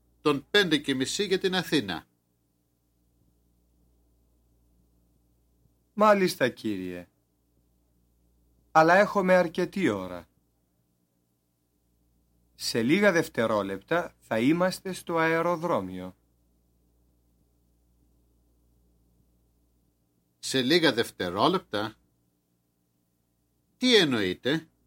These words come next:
Speaker 1: Θα πετάξομε;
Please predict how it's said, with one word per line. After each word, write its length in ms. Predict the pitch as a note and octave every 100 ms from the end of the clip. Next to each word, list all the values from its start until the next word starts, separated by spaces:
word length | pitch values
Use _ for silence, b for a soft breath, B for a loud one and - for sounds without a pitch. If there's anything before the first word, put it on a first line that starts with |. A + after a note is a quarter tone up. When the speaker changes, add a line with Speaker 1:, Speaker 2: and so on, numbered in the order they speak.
| _ _ _ _ _ _ _ _ _ _ _ _ _ _ _ _ C#3
Speaker 1:
Θα 100 | -
πετάξομε; 880 | A#2 - A2+ C3 - G#3 G#3+ A#2+